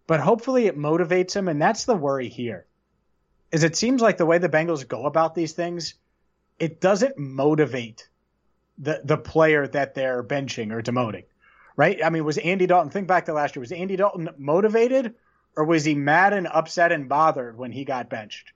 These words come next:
And how he found out on his birthday, I think, that he got <laughs> benched for Ryan Finley, right? I mean, that was just an awkward, weird time. And, uh, and this appears to be the same way. Look, breakups are hard. There's no real good way to do it.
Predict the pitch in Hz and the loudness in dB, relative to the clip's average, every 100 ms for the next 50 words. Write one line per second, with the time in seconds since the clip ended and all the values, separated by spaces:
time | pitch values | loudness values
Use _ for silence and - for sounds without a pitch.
0 | _ _ _ - 135 147 147 135 - 151 | _ _ _ -8 -4 2 2 2 0 0
1 | 151 147 143 139 135 113 139 139 135 113 | 2 4 4 2 -2 -4 -4 -4 -6 -8
2 | 98 98 127 107 127 110 - 170 - 156 | -8 -12 -12 -6 -6 -4 -4 -2 0 0
3 | - 143 135 127 113 127 107 101 120 151 | 0 0 0 -2 -8 -8 -8 -8 -2 0
4 | 160 165 196 156 160 151 127 131 160 160 | 2 2 0 -2 -2 -2 -2 0 0 2
5 | 165 127 131 151 143 139 135 139 139 131 | 2 2 -2 -2 0 -2 -2 -4 -4 -10
6 | _ _ _ _ _ - 131 135 135 127 | _ _ _ _ _ -10 -6 -4 -4 -4
7 | 135 127 123 123 - 147 147 147 165 - | -2 -2 -4 -4 -2 0 4 6 4 4
8 | - - _ _ - - 127 151 160 160 | -4 -8 _ _ -10 -4 2 4 4 4
9 | 165 156 151 165 156 151 170 123 117 - | 4 4 2 2 2 2 2 2 -2 0
10 | 170 190 - 139 - 131 143 156 147 143 | 2 2 -2 -4 0 4 4 2 -4 -4
11 | 160 123 147 151 - 131 139 147 120 123 | -4 -2 -4 -4 -8 -8 -2 -2 -2 -2
12 | 131 143 | 0 0